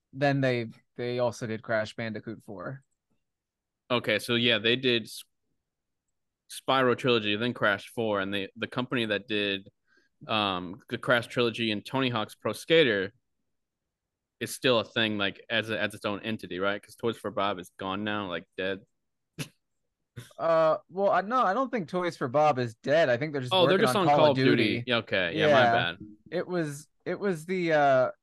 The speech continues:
Speaker 1: yeah, it was the, the Tony Hawk people that got absorbed into Blizzard.
Speaker 2: Okay. Which is such a shame because
Speaker 1: Very weird.
Speaker 2: there were such high quality games. Like, I, I, I don't know. I,
Speaker 1: Yeah.
Speaker 2: I'm, I'm actually wondering how much they sold because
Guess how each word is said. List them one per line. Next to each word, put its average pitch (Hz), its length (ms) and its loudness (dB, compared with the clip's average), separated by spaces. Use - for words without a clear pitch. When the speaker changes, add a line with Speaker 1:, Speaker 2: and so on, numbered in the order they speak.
Speaker 1:
yeah, 185 180 2
it 156 60 4
was 196 160 2
the, 151 240 2
the 139 100 -2
Tony 170 300 0
Hawk 139 320 2
people 127 280 -4
that 113 80 -2
got 131 160 2
absorbed 120 440 -2
into 113 180 -6
Blizzard. 110 600 -10
Speaker 2:
Okay. 110 500 0
Which - 100 -10
is - 40 -6
such 302 180 0
a 226 40 2
shame 131 440 2
because 131 240 0
Speaker 1:
Very 151 320 2
weird. 120 500 0
Speaker 2:
there 254 100 6
were 277 60 4
such 302 200 0
high 226 220 0
quality 214 460 2
games. 185 440 0
Like, 160 300 -4
I, 175 220 -8
I, 185 100 0
I 104 240 -2
don't 73 100 -10
know. - 140 -16
I, 143 80 2
Speaker 1:
Yeah. 156 120 0
Speaker 2:
I'm, 180 280 2
I'm 170 160 2
actually 202 220 0
wondering 151 280 0
how 131 80 2
much 123 220 -4
they 110 160 -2
sold 110 580 -2
because 104 540 -6